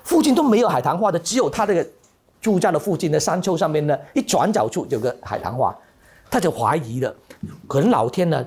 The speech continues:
早先安排的，知道东坡终-，最终被贬到黄州来，所以呢，之前呢先派的一个，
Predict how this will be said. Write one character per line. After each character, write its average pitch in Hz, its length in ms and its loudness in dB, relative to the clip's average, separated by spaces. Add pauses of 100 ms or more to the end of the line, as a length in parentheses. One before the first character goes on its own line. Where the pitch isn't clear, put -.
(100)
早 101 200 -4
先 143 260 -2
安 143 260 -2
排 - 260 -4
的， 101 120 -4
知 226 140 -2
道 190 80 4
东 185 160 -2
坡 175 120 0
终-， 240 420 -2
最 214 140 2
终 147 180 -2
被 147 100 0
贬 123 240 -2
到 123 120 0
黄 117 200 -2
州 147 140 0
来， 117 180 -2 (200)
所 190 240 2
以 - 20 4
呢， 196 160 0 (160)
之 247 180 0
前 175 200 0
呢 180 40 2
先 214 220 -2
派 185 260 -2
的 160 120 0
一 - 20 -2
个， 165 100 0